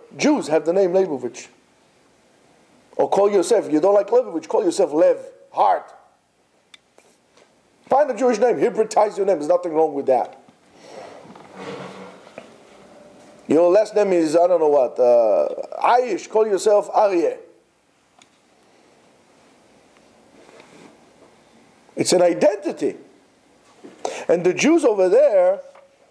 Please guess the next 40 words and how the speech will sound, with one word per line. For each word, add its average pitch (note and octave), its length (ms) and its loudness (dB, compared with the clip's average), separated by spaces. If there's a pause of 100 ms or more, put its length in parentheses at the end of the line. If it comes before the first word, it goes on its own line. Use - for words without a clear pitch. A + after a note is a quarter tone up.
(200)
didn't F#3 240 -2
do C3 160 0
it. - 160 -8 (340)
Why? C#3+ 380 2 (420)
Because D#3+ 340 -2 (140)
every A#3+ 300 0
single G#3 320 0
day, F3+ 240 0
even A#3 240 -2
though F#3 240 2
every G#3 260 0
single G3+ 340 -2
thing G3 280 0
I D#3 100 4
did, D#3+ 320 0
the, B2+ 240 2
the C#3+ 120 2
Hanhaga, C#3 680 0
the - 80 -2
conduct G3 540 -2
of D3 160 -4
the C#3 140 0
daily F#3 420 0
thing G3+ 280 2 (440)
was D#3+ 500 0 (220)
according G3+ 440 0
to F3 80 -2
the D#3+ 120 2
Torah, E3 500 2 (260)
but E3 240 0
I D#3+ 120 2
did E3 260 -8
not C4+ 340 -2
feel A#3+ 280 2
that G#3 180 0
I'm F#3 260 -2
bel-, F3+ 360 0
that F#3 200 0
I F3 120 4
belong E3 840 0